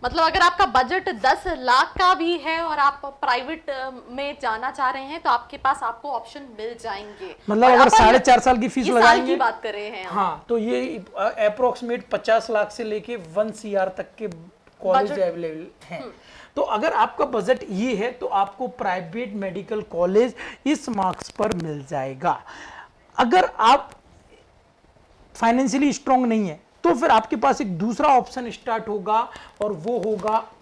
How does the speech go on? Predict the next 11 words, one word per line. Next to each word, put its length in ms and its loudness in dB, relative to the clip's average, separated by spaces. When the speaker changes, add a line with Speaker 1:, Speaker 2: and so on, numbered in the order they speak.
Speaker 2:
abroad 480 -6
का, 180 -12
यानी 320 -6
आप 360 0
कम 180 0
budget 360 -2
में, 140 -16
जैसे 240 -8
ये 200 -6
मैंने 260 -8
कहा 280 -4